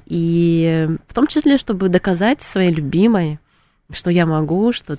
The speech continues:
ты будешь мной гордиться, своей маме, своим детям. А, и здесь, опять же, вот это единство и борьба противоположностей, что, с одной стороны, м,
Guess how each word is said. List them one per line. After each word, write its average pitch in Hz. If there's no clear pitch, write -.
ты 180
будешь 156
мной 147
гордиться, 143
своей 180
маме, 160
своим 156
детям. 156
А, 147
и 170
здесь, 165
опять 254
же, 208
вот 170
это 185
единство 180
и 185
борьба 175
противоположностей, 185
что, -
с -
одной 185
стороны, 175
м, 156